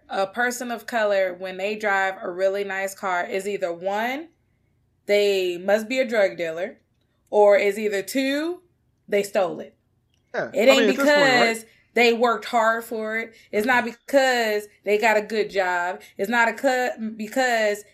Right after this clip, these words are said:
Speaker 1: they worked their way through college to get to where they are and, and, you know, again, got a good job. Nah, it's either because they stole it or they're a drug dealer or they doing something illegal to get this car. And that is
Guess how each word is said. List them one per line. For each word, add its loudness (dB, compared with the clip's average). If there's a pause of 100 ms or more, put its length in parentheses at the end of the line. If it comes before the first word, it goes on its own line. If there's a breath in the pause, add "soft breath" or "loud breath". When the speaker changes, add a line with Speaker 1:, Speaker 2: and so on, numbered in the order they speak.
(120)
Speaker 1:
they 2
worked -2
their 0
way 2
through -4
college 0
to -6
get -2
to -6
where 2
they 0
are 2
and, -6 (220 soft breath)
and, -2
you -4
know, 0
again, -4
got 0
a -2
good -6
job. -2
Nah, 0 (200 loud breath)
it's -2
either -2
because -2
they -4
stole 0
it 0 (260 soft breath)
or 6 (140)
they're 6
a 2
drug 2
dealer 4
or 4
they 2
doing -2
something -4
illegal -4 (580)
to 0
get -2
this -6
car. -8 (200)
And 0
that 0
is -4